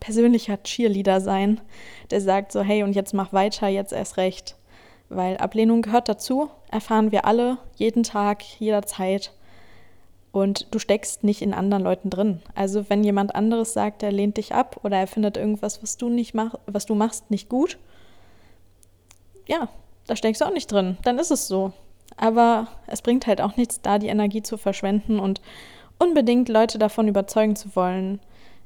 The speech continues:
dass du ihnen gefällst. Das macht keinen Sinn, das kommt irgendwann im Leben automatisch, dass du die Leute findest, die dich genauso mögen, wie du bist und bei denen du dich auch nicht verstellen musst oder auf Krampf irgendwas hervorrufen willst.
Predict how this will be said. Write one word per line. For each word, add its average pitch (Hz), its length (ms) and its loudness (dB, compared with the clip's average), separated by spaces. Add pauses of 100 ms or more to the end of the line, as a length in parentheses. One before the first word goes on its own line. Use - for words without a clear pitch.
(140)
dass - 400 -2
du 226 220 0
ihnen 214 280 4
gefällst. 190 540 0 (160)
Das - 220 -6
macht 196 220 -6
keinen 190 200 -2
Sinn, 233 220 2
das 208 140 -4
kommt 208 300 -2
irgendwann 208 460 0
im 190 80 -2
Leben 190 240 -6
automatisch, 208 800 -2
dass - 260 -6 (520)
du 233 120 -4
die 233 160 2
Leute 202 300 2
findest, 202 680 -2
die 190 320 -4 (600)
dich 240 220 0
genauso 208 460 2
mögen, 202 360 2
wie 190 80 -4
du 185 100 -2
bist 226 380 2
und 190 140 -2
bei 190 100 -4
denen 202 180 2
du 190 80 -2
dich 196 240 -6
auch 196 60 -2
nicht 196 180 -2
verstellen 196 560 2
musst 175 300 -6
oder 185 180 -4
auf 180 160 -10
Krampf 202 380 -2
irgendwas 190 640 -6 (460)
hervorrufen 190 840 -2
willst. - 440 -10